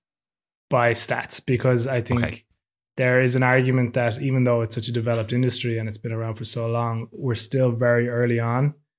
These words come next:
Speaker 1: in terms of wide-scale adoption, at least, at least to the extent that businesses should be protected, if that makes
Speaker 2: Yeah.
Speaker 1: sense. So yes, businesses spend money on cybersecurity, but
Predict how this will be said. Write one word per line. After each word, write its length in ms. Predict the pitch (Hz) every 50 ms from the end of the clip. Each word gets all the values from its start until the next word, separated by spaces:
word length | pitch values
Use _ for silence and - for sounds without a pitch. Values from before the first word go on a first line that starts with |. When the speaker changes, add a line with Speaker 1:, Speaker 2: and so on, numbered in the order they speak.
| _ _ _
Speaker 1:
in 140 | 131 120 117
terms 300 | - 127 123 120 117 117
of 320 | 117 107 104 104 - - - _ _
wide-scale 540 | - 123 120 123 117 - - 131 123 120 117
adoption, 520 | 110 110 117 117 120 - - 147 143 143 151
at 180 | 143 127 120
least, 340 | 131 131 131 - - - - _ _ _ _ _ _ _ -
at 160 | - 135 127
least 320 | 131 135 139 - - - -
to 80 | 143
the 140 | 127 127 123
extent 380 | 120 - - - 131 123 113 117
that 140 | 123 107
businesses 440 | 113 120 113 104 120 113 - 120 107
should 300 | - - - 123 117 117
be 120 | 113 110 107
protected, 480 | - 107 - 120 113 - - - -
if 80 | _ - -
that 140 | 131 120
makes 80 | 120 110
Speaker 2:
Yeah. 80 | 101 -
Speaker 1:
sense. 300 | - 127 120 110 104 -
So 100 | 120 117
yes, 240 | 123 127 117 -
businesses 500 | - - 127 117 117 117 107 - 123 113
spend 240 | - - 123 117 113 113
money 180 | 113 113 110
on 100 | 110 107
cybersecurity, 600 | 107 - 120 117 117 - - - 120 117 113 113
but 240 | 110 117 107 -